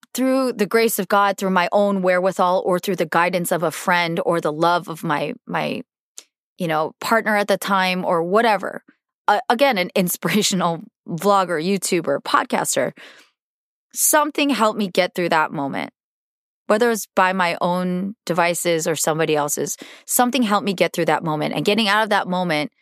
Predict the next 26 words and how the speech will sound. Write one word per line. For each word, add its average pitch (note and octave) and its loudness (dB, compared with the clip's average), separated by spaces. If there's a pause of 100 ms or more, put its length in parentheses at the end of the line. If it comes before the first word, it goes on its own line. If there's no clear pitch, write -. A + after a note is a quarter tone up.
(320)
it - 0
was E3 0
a F3+ -2
good F#3+ 0
reminder E3 0
that D3 -2 (1000)
even G3 2
though G3+ 4
it - -8
felt - -2 (240)
bleak, D#3+ -2
and F3+ 2
even F3+ 0
though F#3 4
it - -6
felt - 0 (280)
like D#3+ 0
there E3 4
was D#3+ 0
nothing D3+ -2 (680)
but D#3+ 2 (840)
more F#3 4
pain, D3 -2 (1040)
more F#3+ 4
hopelessness, D3 -2 (800)
more F#3 2